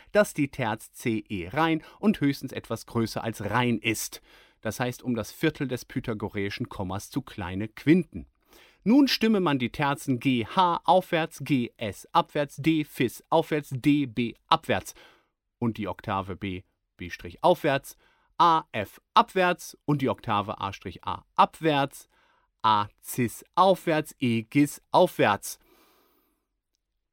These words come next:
Natürlich im Hören zu schnell, um es jetzt sinnvoll nachzuvollziehen. Im Lesen ist es auch nicht einfacher zu tun, umso schwerer. Aber jahrhundertelang Standard.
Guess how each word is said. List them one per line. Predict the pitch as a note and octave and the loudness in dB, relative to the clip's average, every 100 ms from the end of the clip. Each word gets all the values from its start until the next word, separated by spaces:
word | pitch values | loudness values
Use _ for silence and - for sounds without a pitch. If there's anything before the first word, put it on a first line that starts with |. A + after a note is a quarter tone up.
| _ - | _ -4
Natürlich | B2 - D#3 A#2+ | 0 4 2 2
im | A#2 | 0
Hören | G2+ G#2+ G2+ | 0 0 -2
zu | - F#2+ | -6 -6
schnell, | - E2+ E2 D#2 _ | -6 -6 -8 -12 _
um | - G2 | -6 -4
es | F#2 - | -6 -8
jetzt | F2 - - - | -10 -10 -20 -6
sinnvoll | A#2 A#2+ - A2 | -2 -2 -2 0
nachzuvollziehen. | D3+ E3 - D#3 C#3+ C#3+ C3 - C#3+ D3+ - | 4 2 0 -6 -2 -2 -2 -2 -2 -2 0
Im | B2 | 2
Lesen | A2 B2+ C3+ B2 A#2 | 4 4 2 0 -2
ist | A2 F#2 | -6 -8
es | - | 0
auch | A3 | 2
nicht | A3 F3+ | 4 2
einfacher | D3+ D#3+ D#3 C#3+ C#3 C3+ | 2 2 0 -2 -2 -4
zu | - B2+ | -6 -8
tun, | - C#3+ C#3 C3+ _ | -4 0 0 -2 _
umso | A2+ A2 G2+ E2 | -2 -2 -4 -8
schwerer. | - - E3 E3+ D#3 B2+ A#2+ - _ _ _ _ _ _ _ _ _ _ _ _ | -6 0 4 4 4 2 0 -4 _ _ _ _ _ _ _ _ _ _ _ _
Aber | C3 C#3+ | -4 -2
jahrhundertelang | C3 A#2 A#2+ G3 F3+ - C3+ C3+ C3 | 0 -2 0 0 0 -2 -4 -4 -6
Standard. | - D3+ D#3 C#2+ - _ | -6 -6 -8 -10 -18 _